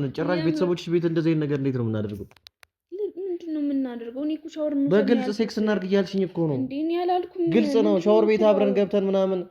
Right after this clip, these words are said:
Speaker 1: ምን ጥያቄ አለው ይሄ?
Speaker 2: ተው፣ ባለጌ አትሁን። እኔ
Speaker 1: ሴክስ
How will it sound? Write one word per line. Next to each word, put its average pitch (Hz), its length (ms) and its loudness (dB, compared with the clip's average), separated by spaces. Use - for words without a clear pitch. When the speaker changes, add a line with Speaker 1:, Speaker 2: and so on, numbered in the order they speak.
Speaker 1:
ምን 190 140 -2
ጥያቄ 185 320 2
አለው 123 200 2
ይሄ? 104 100 -2
Speaker 2:
ተው፣ 294 180 -6
ባለጌ 294 400 -2
አትሁን። 247 320 -10
እኔ 240 140 -8
Speaker 1:
ሴክስ 233 120 -4